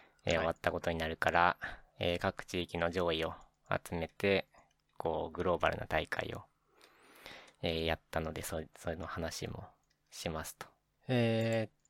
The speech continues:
Speaker 1: と、もうどっから話せばいいのか。イーユーは、もう上から順にいいですか？
Speaker 2: 強いとこ。
Speaker 1: 三位まで。えー、エンス、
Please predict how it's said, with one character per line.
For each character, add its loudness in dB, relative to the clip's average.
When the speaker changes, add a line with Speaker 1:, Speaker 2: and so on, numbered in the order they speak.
Speaker 1:
と、 6
も 0
う -2
ど 0
っ -4
か 4
ら 6
話 0
せ 2
ば 8
い 4
い -2
の -2
か。 2
イ 2
ー 6
ユ 10
ー 6
は、 8
も 4
う -10
上 4
か 6
ら 6
順 2
に 2
い -4
い -2
で -
す -8
か？ 4
Speaker 2:
強 2
い 4
と 6
こ。 4
Speaker 1:
三 0
位 0
ま 2
で。 2
え 4
ー、 4
エ 8
ン 6
ス、 0